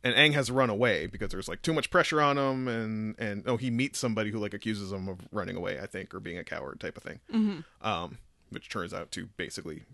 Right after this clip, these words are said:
Speaker 1: be the case. He couldn't deal with being the pre-, with the pressure of being the Avatar. He just
Speaker 2: Yeah.
Speaker 1: wanted to be a kid. La, la, la, la, la. And he ends up hopping on his glider and flying away into a cave,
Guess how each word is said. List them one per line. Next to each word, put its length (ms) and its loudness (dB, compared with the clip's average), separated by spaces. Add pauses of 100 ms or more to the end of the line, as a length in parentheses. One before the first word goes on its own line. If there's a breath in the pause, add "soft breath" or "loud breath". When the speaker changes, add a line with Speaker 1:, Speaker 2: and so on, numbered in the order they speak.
(140)
Speaker 1:
be 120 -8
the 40 -10
case. 300 8
He 80 -2
couldn't 200 -2
deal 140 -4
with 120 -10
being 140 -6
the 100 -10
pre-, 200 0
with 100 -8
the 60 -10
pressure 320 0
of 60 -6
being 160 -6
the 100 -4
Avatar. 360 -2
He 60 -8
just 120 -6
Speaker 2:
Yeah. 60 0
Speaker 1:
wanted 80 -2
to 80 -10
be 80 -2
a 40 -2
kid. 220 -4 (400 loud breath)
La, 80 -4
la, 220 2
la, 240 0
la, 220 -2
la. 100 -6 (500 loud breath)
And 100 2
he 80 2
ends 140 2
up 140 2 (480)
hopping 260 6
on 80 4
his 100 0
glider 320 6
and 100 -2
flying 300 4
away 320 4
into 260 6
a 40 6
cave, 600 4